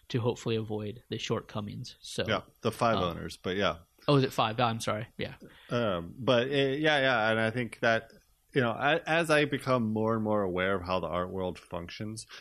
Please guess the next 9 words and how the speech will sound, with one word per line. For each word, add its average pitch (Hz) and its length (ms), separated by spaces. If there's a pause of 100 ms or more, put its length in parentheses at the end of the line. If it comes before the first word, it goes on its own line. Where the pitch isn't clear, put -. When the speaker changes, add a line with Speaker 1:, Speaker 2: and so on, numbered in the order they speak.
(140)
Speaker 2:
these 110 220
sort 120 260
of, 104 180 (480)
these, 117 260
these 127 240
budgeting 98 840
things 85 500
really 107 480
start 95 500